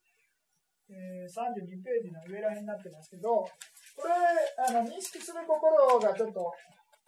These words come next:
見る心とかの流れじゃなくて、考える心ですね。とか、いろいろ、その認識以外の、その、五つの認識以外の心の流れを異門路って言いますけれども、その場合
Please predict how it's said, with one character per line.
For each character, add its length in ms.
見 100
る 120
心 300
と 80
か 160
の 80
流 40
れ 40
じ 80
ゃ 40
な 160
く 80
て、 160
考 120
え 160
る 60
心 220
で 80
す 80
ね。 200
と 80
か、 120
い 60
ろ 100
い 40
ろ、 280
そ 80
の 120
認 100
識 180
以 40
外 180
の、 180
そ 100
の、 240
五 80
つ 220
の 100
認 120
識 160
以 80
外 140
の 100
心 320
の 80
流 60
れ 80
を 240
異 80
門 200
路 60
っ 100
て 80
言 40
い 20
ま 100
す 80
け 80
れ 120
ど 160
も、 360
そ 100
の 60
場 80
合 40